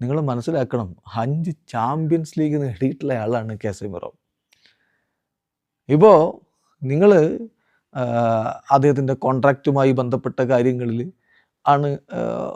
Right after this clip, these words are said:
പ്രാധാന്യം കൊടുക്കുന്നതെങ്കിൽ, ഒരു കാര്യം പ-, ഞാൻ പറയട്ടെ, with no contract, he is just a top player. നിങ്ങൾ അതാണ് നോക്കേണ്ടത്. അവൻ ടോപ്പ്, ടോപ്പ് പ്ലെയറാണ് എന്ന് തന്നെ റൂബൻ അമോറിം പറയുന്നു. ഏതായാലും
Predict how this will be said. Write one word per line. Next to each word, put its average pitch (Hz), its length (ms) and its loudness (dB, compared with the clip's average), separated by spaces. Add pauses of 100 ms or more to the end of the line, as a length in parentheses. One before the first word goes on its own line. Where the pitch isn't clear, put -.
(140)
പ്രാധാന്യം 143 560 0
കൊടുക്കുന്നതെങ്കിൽ, 127 800 -2 (540)
ഒരു 123 140 -2
കാര്യം 139 260 0
പ-, 135 200 -4
ഞാൻ 131 180 -8
പറയട്ടെ, 107 340 -4
with 120 260 -4
no 117 360 -2 (160)
contract, 131 480 2 (640)
he 139 100 2
is 110 160 -4
just 117 360 0
a 107 40 0 (240)
top 101 120 0 (100)
player. 90 260 -8 (260)
നിങ്ങൾ 139 200 4
അതാണ് 131 320 6
നോക്കേണ്ടത്. 107 480 -6 (460)
അവൻ 113 240 -8 (140)
ടോപ്പ്, 110 200 -4 (100)
ടോപ്പ് 110 220 -4
പ്ലെയറാണ് 104 500 -4 (100)
എന്ന് 101 240 -8
തന്നെ 104 180 -8
റൂബൻ 101 280 -8
അമോറിം 92 400 -12
പറയുന്നു. 87 380 -12 (260)
ഏതായാലും 117 340 -2